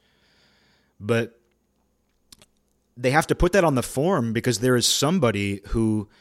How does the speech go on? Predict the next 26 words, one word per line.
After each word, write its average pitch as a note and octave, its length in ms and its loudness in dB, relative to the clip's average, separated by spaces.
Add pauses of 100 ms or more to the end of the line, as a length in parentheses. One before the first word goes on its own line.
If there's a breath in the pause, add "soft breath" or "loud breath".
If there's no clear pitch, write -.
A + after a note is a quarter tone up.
(800 soft breath)
maybe C3 320 0
somebody's D3+ 380 0
even A#2+ 180 -4
said - 300 0
it, F2+ 160 -4
you A2 120 -2
know, G#2+ 120 0
maybe C#3+ 320 2
it, A#2+ 140 -2
maybe D3 220 0
this D3+ 180 0
comes B2+ 260 -2
from A2+ 180 -2
actual A2 380 -2
experience A2+ 720 -2
of F#2 120 -8
people G2+ 260 -6
doing B2 360 0
this, F2+ 180 -6
but G#2+ 200 -4 (380 loud breath)
there's A#2 160 2
somebody D#3+ 400 2
who A2+ 120 0
probably A2 380 -2
is G2+ 160 -6
like, G#2 280 -4